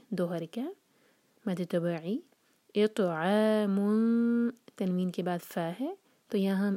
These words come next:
اخفا کریں گے، نون کے ساؤنڈ کو چھپائیں گے اور فا کے لیے زبان تیار کریں گے۔ اطعامٌ فی، آگے ہے یو، یو پر مد لین، یوم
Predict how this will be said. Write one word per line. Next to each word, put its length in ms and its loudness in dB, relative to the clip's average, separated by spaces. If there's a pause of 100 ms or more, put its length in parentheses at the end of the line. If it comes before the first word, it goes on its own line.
اخفا 360 -2
کریں 260 -2
گے، 140 -4 (680)
نون 200 4
کے 100 -12
ساؤنڈ 260 -6
کو 60 -6
چھپائیں 420 -4
گے 80 -4
اور 160 -4
فا 240 -4
کے 120 -8
لیے 160 -4 (100)
زبان 320 -2
تیار 300 -8
کریں 260 -10
گے۔ 80 -6 (420)
اطعامٌ 880 0 (1040)
فی، 720 0 (1000)
آگے 340 -4
ہے 80 0
یو، 500 2 (580)
یو 240 0
پر 160 -4
مد 180 -2
لین، 340 0 (680)
یوم 680 4